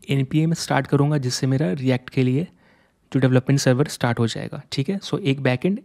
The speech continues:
एक React का। और बैकएंड का जो पोर्ट है क्या है, एट ज़ीरो ज़ीरो वन, यानी सेम लोकल होस्ट पे ही एट ज़ीरो ज़ीरो वन पोर्ट बैकएंड का है और हमारा थ्री थाउजेंड पोर्ट React का रहेगा। इसको स्टार्ट करने से पहले हम इस पैकेज को इंस्टॉल कर लेते हैं, क्योंकि इसको हम यूज़ करेंगे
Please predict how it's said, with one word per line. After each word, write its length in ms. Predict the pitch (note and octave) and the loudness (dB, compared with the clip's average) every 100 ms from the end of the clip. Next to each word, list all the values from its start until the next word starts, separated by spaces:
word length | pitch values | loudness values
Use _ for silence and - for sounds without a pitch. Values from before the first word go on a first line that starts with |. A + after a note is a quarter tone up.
| _ - | _ -6
एक 140 | B2+ | -4
React 260 | B2 - - | -4 -6 -6
का। 180 | C3 - _ - - - _ _ _ _ | -10 -10 _ -20 -20 -20 _ _ _ _
और 300 | C3 B2 A#2+ - _ - | 2 4 2 -4 _ -2
बैकएंड 300 | C3 C3 C#3+ | 0 2 2
का 120 | D#3 | 4
जो 100 | D3 | 2
पोर्ट 300 | D3 C#3 D3 | 4 6 6
है 100 | D3+ D3 | 4 2
क्या 180 | C#3 | 0
है, 120 | D3+ D#3 _ - | -2 -4 _ 0
एट 240 | C3+ C3+ | 2 2
ज़ीरो 180 | C3 C3 | 2 4
ज़ीरो 240 | B2 C3 A#2+ | 4 2 0
वन, 180 | A#2 A#2+ | -2 -8
यानी 260 | - B2 F3 | -4 -2 -2
सेम 420 | - - D3+ D3 - - _ - | -6 2 4 4 -4 -20 _ 0
लोकल 300 | B2+ C3 C#3 | 2 4 4
होस्ट 260 | C3+ - | 4 0
पे 120 | - C3 | -2 0
ही 180 | D#3+ A3 | 0 0
एट 160 | C#3 | -2
ज़ीरो 200 | C3 C3+ | 2 4
ज़ीरो 200 | B2+ C3+ | 4 4
वन 160 | B2+ C3 | 2 2
पोर्ट 180 | C3+ B2 | 0 0
बैकएंड 360 | A2+ A2+ C3 | 0 0 0
का 120 | C3+ D3 | 2 0
है 180 | E3 - D#3 | 0 -2 -6
और 100 | B2+ | -2
हमारा 280 | A#2+ B2+ | 0 -2
थ्री 200 | E3 C#3 | -2 0
थाउजेंड 320 | C3 B2 B2+ B2 | 2 2 0 -2
पोर्ट 200 | E3 - | -2 -2
React 240 | A#2+ B2 | -4 -4
का 80 | - | -6
रहेगा। 280 | A#2+ A#2+ B2+ _ - - - - _ | -6 -6 -10 _ -20 -20 -20 -20 _
इसको 280 | F3+ - G3 | -4 4 6
स्टार्ट 280 | F#3 - D#3+ | 6 6 4
करने 240 | - F3+ F3 | 4 4 4
से 140 | F3 | 2
पहले 300 | - D#3+ D#3 | 2 6 6
हम 140 | D3 | 6
इस 120 | D3 - | 2 0
पैकेज 360 | A#2+ A#2+ C3+ | -2 0 0
को 100 | - | 2
इंस्टॉल 360 | C3+ - C3+ C#3+ | 0 2 2 4
कर 160 | C#3+ | 2
लेते 280 | C3+ C3 C3 | 2 0 0
हैं, 40 | C3 | -2
क्योंकि 160 | B2+ | -2
इसको 200 | C3 - | -2 -2
हम 100 | B2+ | 0
यूज़ 240 | B2 C#3 C#3+ | 2 0 0
करेंगे 380 | C3+ B2+ C3+ | -2 -2 -4